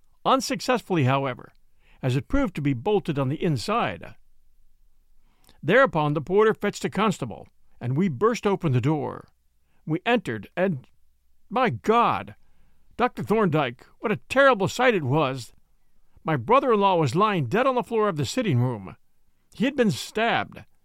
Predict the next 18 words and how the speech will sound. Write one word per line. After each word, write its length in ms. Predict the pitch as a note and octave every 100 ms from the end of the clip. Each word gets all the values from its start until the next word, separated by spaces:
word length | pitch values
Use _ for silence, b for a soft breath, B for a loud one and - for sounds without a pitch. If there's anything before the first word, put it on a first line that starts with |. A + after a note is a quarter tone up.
| _
stabbed 500 | - - - A#3+ A#3+
to 60 | G3
death, 380 | F3+ A#2+ - - _ _ _ -
and 140 | D3+
the 60 | C3+
dagger 440 | A2 A#3+ B3 C#3+
had 120 | C#3
not 160 | D3+ G#3
even 180 | A3 G3
been 180 | F3+ D#3+
withdrawn. 760 | D#3 D3 D3+ B2+ F2 - - _ - - _ _ _ _ _ _ _ _ _ _ _ _ _ _ _ _ _ _ _ _ _ _ _
He 120 | C#3
mopped 320 | B2+ F#3+ A#3
his 120 | G#3+ -
face 340 | - G#3 -
with 100 | E3+
his 120 | C3
handkerchief 580 | E3+ G3 B2+ - G#2